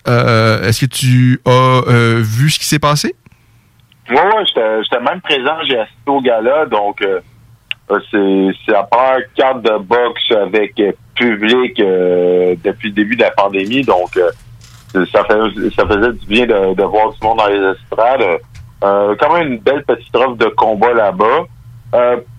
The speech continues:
Speaker 2: il y a pas, il y a pas eu de surprise. Il y a pas eu de surprise. Vraiment, tous les favoris ont gagné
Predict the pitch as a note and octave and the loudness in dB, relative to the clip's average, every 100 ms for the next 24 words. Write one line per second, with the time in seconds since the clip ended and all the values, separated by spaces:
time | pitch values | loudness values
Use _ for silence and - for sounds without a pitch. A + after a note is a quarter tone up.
0 | - - C#3 C3+ C3+ - F3 D#3+ D3 D3 | -8 -2 0 2 0 0 0 2 2 0
1 | C3+ C3+ B2+ F3 D3+ - D#3 A2 A2+ A2+ | 0 0 0 0 0 0 0 0 -2 -2
2 | F2+ E2+ F#2+ F#2 B2+ B2+ - A2+ A2+ C3 | -2 -4 -2 0 -2 -2 -4 -4 0 0
3 | B2 G#2+ A#2 A2+ A#2 D3 D3 A#2+ G#2 - | 0 0 0 -2 -6 -2 0 0 0 0
4 | A#2 A2 G#2+ A#2 C3+ C#3 - - - - | 2 2 0 0 0 -2 -6 -20 -20 -20
5 | - - A2+ A2 B2 A2+ A2 A#2 C3+ D3 | -8 -2 2 4 4 2 0 2 2 0